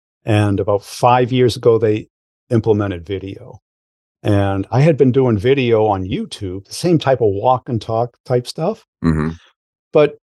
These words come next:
Speaker 1: YouTube was more discovery based. You had to search for it, typically. Y-, there was a kind of a feed, but not that effective. When I found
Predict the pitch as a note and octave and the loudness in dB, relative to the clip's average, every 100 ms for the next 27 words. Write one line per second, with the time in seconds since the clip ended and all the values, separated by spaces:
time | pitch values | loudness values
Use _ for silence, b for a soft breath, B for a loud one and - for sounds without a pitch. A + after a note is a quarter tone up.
0 | _ _ _ _ - D3+ G#3 D#3+ D3+ B2 | _ _ _ _ 0 0 2 2 2 2
1 | G2 A#2+ G#2+ F2 - - C#3 G2 F2+ F2+ | 2 2 2 -2 -4 0 0 -2 -10 -12
2 | - - - G#2 A2+ G#2+ F#2+ F#2 - A#2+ | -18 -14 -4 0 2 2 0 -10 -2 2
3 | G#2 - - - G#2 - - - - _ | 2 0 -16 -14 -14 -14 -18 -18 -20 _
4 | _ _ _ _ _ - G2 - - - | _ _ _ _ _ -2 -2 -2 -18 -20
5 | - - _ _ _ A#2 - - C3 - | -20 -20 _ _ _ -10 -8 0 4 4
6 | G#2 - _ B2 B2 - F2 - G2+ F#2 | 0 -8 _ 0 0 -2 -10 -10 -10 -10
7 | F2+ - E2+ _ _ C3 A2+ G2+ G2 F2+ | -8 -10 -10 _ _ -2 0 0 -2 -4
8 | - A2 G2+ A2 - _ _ _ _ _ | -4 -4 -4 -18 -20 _ _ _ _ _
9 | _ _ _ _ C3 B2 A#2 G#2+ - - | _ _ _ _ 0 2 0 -2 -6 0
10 | E3 F3+ F3+ E3 B2+ | 2 2 2 0 -4